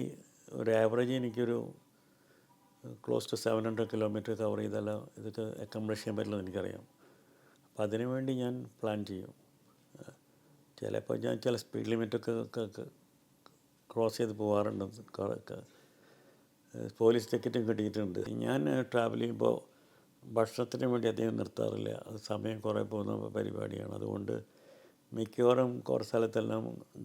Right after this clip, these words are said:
ഡ്ര-, ഡ്രൈവിംഗ്, ഭക്ഷണം, ലഞ്ച് കഴിക്കുന്നത് വ-, ഡ്രൈവ് ചെയ്യുമ്പോൾ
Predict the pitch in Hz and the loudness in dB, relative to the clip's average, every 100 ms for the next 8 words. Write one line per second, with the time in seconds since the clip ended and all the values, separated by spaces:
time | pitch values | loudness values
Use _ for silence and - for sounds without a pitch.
0 | 104 110 113 107 101 104 107 113 - - | -6 -6 -6 -2 0 2 0 -4 -6 -10
1 | 120 - - _ _ _ _ - - - | -10 -12 -16 _ _ _ _ -20 -20 -20
2 | _ 120 110 - - 120 113 107 107 113 | _ -4 -4 -4 -6 -4 0 2 2 2
3 | 120 110 107 110 104 104 123 107 107 104 | 2 2 0 2 4 2 0 0 2 4
4 | 110 104 101 | 4 2 2